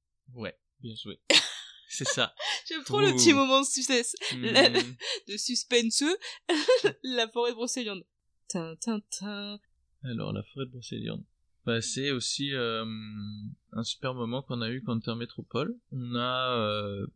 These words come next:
Speaker 1: pu avoir la chance de prendre le camping-car et de retrouver un petit peu nos habitudes, euh, il y a presque un an qu'on vivait dedans,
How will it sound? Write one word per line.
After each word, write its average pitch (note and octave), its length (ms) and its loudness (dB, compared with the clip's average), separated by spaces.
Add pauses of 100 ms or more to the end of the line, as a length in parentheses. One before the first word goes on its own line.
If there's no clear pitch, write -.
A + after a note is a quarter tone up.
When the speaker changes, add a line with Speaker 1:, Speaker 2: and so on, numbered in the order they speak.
(180)
Speaker 1:
pu F3+ 180 0
avoir A#2 200 2
la A#2 100 -2
chance D3 320 -6
de A2+ 100 -2
prendre D3 260 -6
le B2 60 0
camping-car B2 640 -6 (600)
et A#2 60 2
de A2+ 100 4
retrouver C3 420 2
un C3 100 2
petit - 300 -6
peu C#3+ 140 2
nos A2 300 2
habitudes, B2 500 -2
euh, G#2+ 180 -2 (840)
il A2+ 180 -4
y A2+ 80 -2
a G#2+ 440 -4 (200)
presque - 280 -4
un A2+ 200 2
an D#3 180 -6 (100)
qu'on A#2+ 120 -10
vivait A2+ 280 -6
dedans, B2 320 -6